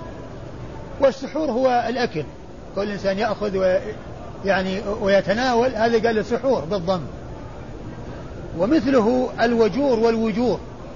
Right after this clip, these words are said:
الوجور وهو الذي يوضع في ال-، في، في الفم، فم المريض، يقال له وجور،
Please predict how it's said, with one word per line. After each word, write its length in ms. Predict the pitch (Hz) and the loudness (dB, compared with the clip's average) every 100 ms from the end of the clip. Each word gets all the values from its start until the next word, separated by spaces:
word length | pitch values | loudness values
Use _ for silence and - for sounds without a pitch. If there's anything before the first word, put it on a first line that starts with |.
| - - - - - - - | -14 -14 -14 -14 -12 -12 -2
الوجور 500 | 196 208 196 202 226 | 0 4 2 4 4
وهو 200 | 185 165 | 4 4
الذي 500 | 202 202 190 185 170 170 - - - - 170 | 4 2 2 2 0 -2 -10 -14 -14 -6 2
يوضع 360 | 214 208 180 | 4 4 2
في 120 | 139 | 2
ال-، 160 | 185 185 190 190 180 | 0 0 -2 -4 -2
في، 240 | 190 - | -2 0
في 100 | 175 | -2
الفم، 300 | 180 180 226 170 - - - - - | 0 2 2 0 -10 -14 -14 -14 -10
فم 140 | 160 190 | -4 -2
المريض، 420 | 190 190 208 175 - - - - - - - - - - 170 | 0 2 2 0 -2 -14 -14 -14 -14 -12 -12 -14 -14 -12 -2
يقال 180 | 202 214 | 0 2
له 140 | 165 | 2
وجور، 420 | 208 190 214 185 | 2 2 2 0